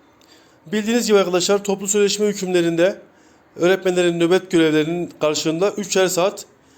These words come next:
e, ek ders ödemesi hakkı dışı kazanılmıştı. E, yalnız toplu sözleşme hükümlerinde ara tatil ve yaz dönemleri bu kapsam dışında bırakılmıştır. E, bundan dolayı arkadaşlar,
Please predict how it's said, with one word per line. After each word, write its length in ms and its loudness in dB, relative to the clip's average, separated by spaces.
e, 80 -4
ek 280 0
ders 200 2
ödemesi 420 0
hakkı 180 -6
dışı 200 -4
kazanılmıştı. 680 -2
E, 180 -8
yalnız 240 4
toplu 240 -4
sözleşme 380 2
hükümlerinde 800 0
ara 220 2
tatil 360 -2
ve 80 4
yaz 200 4
dönemleri 380 2
bu 80 -10
kapsam 380 0
dışında 320 -2
bırakılmıştır. 640 -4
E, 440 -6
bundan 320 2
dolayı 200 4
arkadaşlar, 480 0